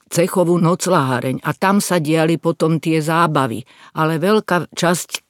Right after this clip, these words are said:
týchto skúšok sa diala vonku. To znamená, že napríklad kožušníci, e,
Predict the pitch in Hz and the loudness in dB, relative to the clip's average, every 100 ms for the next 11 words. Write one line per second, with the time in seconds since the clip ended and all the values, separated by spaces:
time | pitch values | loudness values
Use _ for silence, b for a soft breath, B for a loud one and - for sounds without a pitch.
0 | _ - 151 - 156 - - 151 151 170 | _ -2 -2 0 -2 -2 -2 -2 0 0
1 | 175 - B B B - 165 151 170 170 | 0 -4 B B B -6 -4 0 0 0
2 | 170 175 185 180 - - - 123 139 147 | 0 2 2 2 -2 -12 -10 -4 -2 0
3 | 147 147 143 139 B B B 131 127 147 | -2 -2 -4 -6 B B B -4 -2 -2
4 | 151 143 - 165 170 165 156 165 160 - | -2 -4 -2 -2 0 0 -2 0 0 0
5 | 160 151 | 0 0